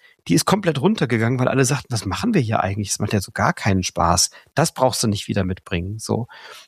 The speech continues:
Und, äh, ich hab's jetzt eben mehrere Male gespielt und die Reaktionen waren eigentlich immer ähnlich. Und wenn ich so ein Wettrennspiel hab und ein Push-Your-Luck-Spiel hab, dann möchte ich doch eigentlich,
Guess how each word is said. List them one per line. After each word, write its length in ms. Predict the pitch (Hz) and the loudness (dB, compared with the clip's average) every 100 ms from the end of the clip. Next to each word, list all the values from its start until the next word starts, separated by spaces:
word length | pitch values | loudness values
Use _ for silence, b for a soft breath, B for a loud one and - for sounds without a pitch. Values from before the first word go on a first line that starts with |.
| _ | _
Und, 460 | 143 135 131 120 392 | 4 4 4 -2 -4
äh, 240 | 226 120 127 | 0 2 0
ich 140 | - | 0
hab's 160 | 135 - | -2 2
jetzt 260 | 139 - - _ _ _ _ | 0 0 -10 _ _ _ _
eben 260 | - 131 113 | 0 2 4
mehrere 420 | 117 147 156 143 | 4 2 2 0
Male 300 | 117 117 139 | 2 2 2
gespielt 420 | 120 - 135 170 | 0 -2 2 2
und 100 | 196 | 2
die 60 | 131 | 0
Reaktionen 580 | 117 110 - 120 147 175 | 0 0 0 2 4 4
waren 160 | 131 | 2
eigentlich 480 | - 127 135 131 - | 0 0 0 -2 -2
immer 240 | 147 143 - | 0 2 2
ähnlich. 500 | 120 120 110 - B B B B B - | 0 0 -4 -8 B B B B B 0
Und 140 | 131 | 4
wenn 100 | 127 | 4
ich 100 | 147 | 4
so 80 | - | 2
ein 140 | 104 | 2
Wettrennspiel 680 | 135 - 277 240 - - 107 | 2 2 4 4 2 -2 0
hab 200 | 95 - | 0 0
und 160 | - - | -2 -4
ein 20 | |
Push-Your-Luck-Spiel 800 | - 131 - 107 156 - - 110 | -4 -4 0 0 0 -2 0 0
hab, 160 | 98 - | 0 -2
dann 140 | 107 | 0
möchte 220 | 123 - | 2 0
ich 80 | - | -2
doch 160 | 120 - | -2 2
eigentlich, 600 | 123 147 143 139 135 | 0 2 0 0 -2